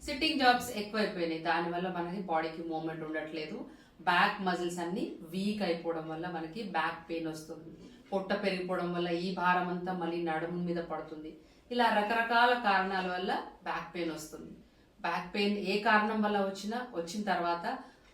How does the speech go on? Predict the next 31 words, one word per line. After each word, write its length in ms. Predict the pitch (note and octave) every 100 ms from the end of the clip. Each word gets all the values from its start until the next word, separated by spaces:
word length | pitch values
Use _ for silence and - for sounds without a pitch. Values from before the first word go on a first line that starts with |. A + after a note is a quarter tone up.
| -
చాలా 260 | E3 E3+ F#3 F3
ఇబ్బంది 380 | F3 F#3+ G3+ G3
పడతారు. 380 | F3 E3+ D3 - - - - - - -
చాలా 180 | D#3+ E3 F3
మంది 200 | F3 E3+ F3
ఫేస్ 180 | F3 F3
చేసిన 220 | E3+ F3+ E3+
వాళ్ళకి 320 | E3+ E3+ F#3 E3+ D#3
ఆ 40 | D#3+ D3+
బాధ 180 | D#3+ E3+ E3+
అనేది 240 | E3+ E3 D#3
అర్థమవుతుంది. 540 | D#3 D#3+ D#3 D#3 E3 - - G3+
ఈ 40 | F3+
బ్యాక్ 240 | G3+ C4 - D4
పెయిన్ 220 | D4 C4
తగ్గడానికి 640 | - F3 E3 D#3 D3+ G#3+ D#4 - - - - F3+
యూజ్ 220 | G3 F3 F#3
అయ్యే 160 | G#3+ D4 -
ఒక 100 | G#3
మంచి 320 | G#3 - - D#4+ F#3+
ఆసనం 280 | F#3 G3 F#3
గురించి 320 | F3 F3 F3 E4 - E3+
ఈరోజు 220 | E3 E3
నేను 140 | D#3 D3+
మీకు 160 | C#3+ -
చెప్తాను. 420 | D#3+ - D3+ F#3 - - - - - -
So, 100 | E3 D#3 D#3+ G3+
ఈ 20 | A#3 G#3+
ఆసనంని 480 | - A3 G3+ F#3+ F#3+ F#3 F#3+
ఎవరైనా 400 | G3 G#3 G#3 G#3 G3+
చక్కగా 400 | G3 - G3+